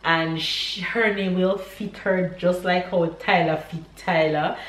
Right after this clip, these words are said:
And, um, yeah, we'll share that with you guys when the time is right. But she have a name and we love her name. Anyway, you guys, those were just a few of the names that you guys gave us and that we find.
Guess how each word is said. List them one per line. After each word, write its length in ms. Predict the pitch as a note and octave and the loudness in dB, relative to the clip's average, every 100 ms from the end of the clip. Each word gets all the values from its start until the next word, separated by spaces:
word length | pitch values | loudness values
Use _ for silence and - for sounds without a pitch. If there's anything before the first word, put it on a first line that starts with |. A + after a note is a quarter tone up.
| - - - | -14 -16 -8
And, 460 | D3 D3 C#3+ C#3+ C#3 | -4 -4 -4 -8 -10
um, 520 | C#3+ C#3+ C#3 C#3 E3+ | -6 -2 -2 -2 -4
yeah, 180 | B3+ F4 | 0 0
we'll 220 | A#3 A#3 | 2 2
share 300 | B3 - D4 C4 | 0 0 0 0
that 220 | A3 - | -2 -4
with 140 | A#3+ - | -8 -10
you 80 | A#3 | -12
guys 520 | A3 A#3 B3 - - - - - - - - - - | -6 -4 -6 -8 -18 -20 -20 -20 -18 -18 -20 -20 -18
when 120 | A3+ | -10
the 100 | B3+ | -8
time 260 | B3 B3 C4+ | -6 -8 -8
is 180 | C4+ | -10
right. 180 | C4+ - - - - - - - - - - | -10 -10 -12 -20 -20 -20 -20 -20 -20 -20 -10
But 400 | D#3+ C#3 - - - - - - - - - | -4 -4 -4 -10 -20 -20 -20 -20 -20 -20 -20
she 180 | - E3+ | -8 -4
have 200 | E3 D#3+ | -4 -4
a 60 | |
name 300 | C#3+ C3+ C3+ - | -6 -8 -10 -10
and 160 | D3 C3+ | -10 -6
we 80 | C#3 | -4
love 180 | C3+ C3+ | -2 2
her 80 | |
name. 360 | C3 A#2 B2 C3+ - - - - - - - - - - B3+ | 2 2 -4 -16 -18 -20 -18 -20 -20 -20 -20 -20 -18 0 2
Anyway, 340 | C#4+ C4 G3+ | 6 6 6
you 100 | F3 | 4
guys, 400 | E3+ F3 F#3 - - - - G3+ | 4 2 0 -2 -6 -6 -10 4
those 260 | G3+ G3+ | 6 8
were 120 | F#3 F3+ | 6 2
just 280 | F3 F3 | 2 0
a 60 | F3 | -2
few 240 | - C4+ | 0 4
of 140 | D#4+ D#4 | 4 4
the 80 | D#4 | 2
names 380 | B3+ C4 B3 A3+ | 2 2 2 0
that 200 | - F#3 | -2 -4
you 80 | A3 | -2
guys 340 | G#3 A#3 A#3 | 0 0 -2
gave 280 | G#3 F3+ E3+ | -2 0 2
us 340 | G#3+ D#4+ - - | 2 2 -4 -4
and 220 | E3 E3+ | -2 -2
that 180 | E3 - | -4 -4
we 100 | D#3+ | -6
find. 640 | - D3 C#3 D3+ A#3 F4+ | -4 -2 -2 -2 -2 -6